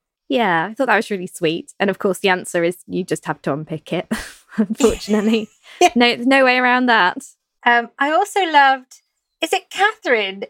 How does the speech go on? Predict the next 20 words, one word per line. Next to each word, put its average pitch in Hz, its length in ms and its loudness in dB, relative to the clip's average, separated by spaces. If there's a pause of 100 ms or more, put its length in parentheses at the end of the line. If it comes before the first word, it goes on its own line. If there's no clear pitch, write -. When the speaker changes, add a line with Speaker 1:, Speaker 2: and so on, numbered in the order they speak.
(140)
Speaker 2:
who 311 140 0
basically 320 400 -2
is 269 120 -8
living 285 280 0
my 262 140 4
dream 262 400 -2
retirement 240 600 0
plan? 175 500 -4 (340)
Like, 226 220 2
they 269 140 2
shot - 340 0
to 262 140 4
her, 247 220 4
like, 208 300 0
dancing 226 460 0
around, 214 420 2
listening 202 380 -8
to 202 100 -16
David 196 400 -4
Bowie, 180 580 -2